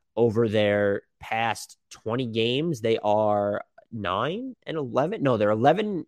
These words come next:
They're, excuse me. The Bulls are, over their last twenty games, six and fourteen,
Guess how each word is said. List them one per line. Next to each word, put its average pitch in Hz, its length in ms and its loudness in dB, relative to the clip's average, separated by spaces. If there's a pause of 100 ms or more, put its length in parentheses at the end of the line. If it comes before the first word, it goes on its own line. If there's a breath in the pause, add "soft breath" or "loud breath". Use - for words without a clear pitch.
(120)
They're, 131 220 0
excuse 120 340 -4
me. 92 300 -8
The 117 120 2
Bulls 139 380 6
are, 123 400 6
over 110 180 0
their 107 180 2
last 113 280 0
twenty 117 220 -4
games, 101 260 -4
six - 220 -6
and 175 160 -2
fourteen, 101 540 -4